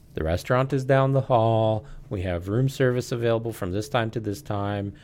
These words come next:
Your room, you go down this way." Like, they guide you a little bit. And if, if you have any questions, you can ask or pick up the phone and ask, whatever. With Airbnbs, a lot of them, they'll just send you the lockbox code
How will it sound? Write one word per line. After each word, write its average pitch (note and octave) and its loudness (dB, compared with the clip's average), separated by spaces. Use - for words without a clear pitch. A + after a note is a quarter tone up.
Your - -4
room, G#2+ 0
you F2+ -2
go E2+ -2
down G#2+ -2
this A2+ -4
way." A2 2
Like, G#2 0
they G2+ 0
guide A2+ 2
you G2 0
a - 0
little F2+ -2
bit. A2 0
And C3+ -4
if, G2 -2
if G#2 -6
you F#2 0
have F#2+ 0
any F#2+ -2
questions, G#2 -4
you G2 -6
can E2 -6
ask F#2 -4
or E2 -4
pick - -10
up E2 -4
the D2+ -12
phone F2+ -4
and E2+ -6
ask, F#2 -8
whatever. E2+ -6
With B2+ 2
Airbnbs, C3 2
a F#2+ 2
lot A#2 4
of F#2 0
them, F#2 -6
they'll A2 2
just A2 -2
send A#2 0
you A#2 0
the G2 -2
lockbox G2 2
code G2 0